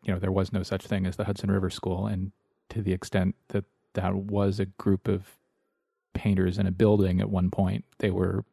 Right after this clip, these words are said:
at least as interested in the White Mountains as they were in anything near the Hudson. And, you know,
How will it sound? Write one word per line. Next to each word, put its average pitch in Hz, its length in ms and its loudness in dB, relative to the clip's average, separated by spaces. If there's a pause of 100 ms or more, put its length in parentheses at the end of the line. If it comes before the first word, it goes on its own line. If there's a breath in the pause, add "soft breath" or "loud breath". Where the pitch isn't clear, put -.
(140)
at 117 140 -4
least 123 280 0
as 101 120 4
interested 95 420 2
in 95 80 0
the 95 60 0
White 92 180 0
Mountains 107 380 2
as 107 100 -4
they 101 100 -2
were 98 160 0
in 98 220 -2 (360)
anything 110 280 4
near 90 160 0
the 90 80 -2
Hudson. 101 360 -4 (800 soft breath)
And, 98 240 -4
you 113 60 0
know, 92 180 -2